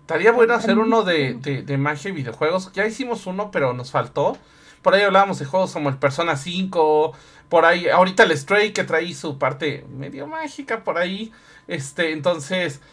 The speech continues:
Speaker 1: pues igual, este, para que igual nos alcancen a ver, no rec-, recuerden, este, echarle un like a la página, síganos.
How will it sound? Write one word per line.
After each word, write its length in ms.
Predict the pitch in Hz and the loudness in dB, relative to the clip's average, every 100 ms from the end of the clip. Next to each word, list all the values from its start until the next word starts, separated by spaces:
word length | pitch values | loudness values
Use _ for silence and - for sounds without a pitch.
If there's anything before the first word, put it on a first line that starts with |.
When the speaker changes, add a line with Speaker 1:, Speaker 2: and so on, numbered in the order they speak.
| _ | _
Speaker 1:
pues 240 | - 165 175 | -6 -6 -6
igual, 400 | 151 170 175 175 | -2 4 4 4
este, 560 | 139 - 151 139 127 | -6 -6 -4 -4 -4
para 280 | 135 143 139 | 0 2 2
que 100 | 156 | -2
igual 320 | 143 139 170 | -4 0 0
nos 140 | 170 143 | 0 -4
alcancen 340 | 139 170 175 | -4 -4 -2
a 60 | 180 | 2
ver, 160 | 220 | 4
no 100 | 202 | 4
rec-, 220 | 185 185 - | 2 -2 -6
recuerden, 580 | 147 165 247 226 190 170 | -4 2 4 4 0 -4
este, 540 | 139 165 147 147 - | -6 -4 -2 -2 -4
echarle 400 | 139 196 190 185 | 0 2 2 0
un 160 | 190 190 | 2 4
like 320 | 214 208 190 | 4 4 0
a 40 | |
la 120 | 143 | 0
página, 400 | 139 240 240 220 | 2 2 2 -2
síganos. 580 | 190 233 247 226 254 269 | -2 -2 0 0 -2 -6